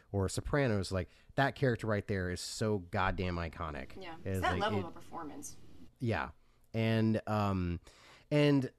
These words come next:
Speaker 1: to the, the end, uh, which I always thought was really fun, is that I started to kinda, I guess, catch a, um,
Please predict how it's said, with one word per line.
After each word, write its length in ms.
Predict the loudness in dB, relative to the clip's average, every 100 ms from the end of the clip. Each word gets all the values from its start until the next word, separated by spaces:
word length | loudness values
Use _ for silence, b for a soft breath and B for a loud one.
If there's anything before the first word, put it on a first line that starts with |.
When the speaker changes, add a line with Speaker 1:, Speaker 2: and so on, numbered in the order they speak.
| -18 -18 -14 -8
Speaker 1:
to 80 | -2
the, 260 | 2 2
the 240 | 2 2 2
end, 560 | 4 6 6 4 2 -2
uh, 160 | -2 0
which 260 | 2 2 2
I 180 | 2 2
always 260 | 4 4 6
thought 180 | 4
was 160 | 4 0
really 180 | 0 0
fun, 340 | 0 2 4
is 120 | 2 0
that 120 | -2
I 80 | -2
started 320 | 2 2 4
to 340 | 2 2 0 -4
kinda, 500 | -6 -2 0 0 -4 -8 _ _ -20 -20 -20 _ -20 _ -20 -12
I 80 | -6
guess, 200 | -4 -6
catch 420 | -6 -4 -4 0
a, 320 | 2 2 0 -4 b b b b -4
um, 640 | -2 0 -2 -4 -6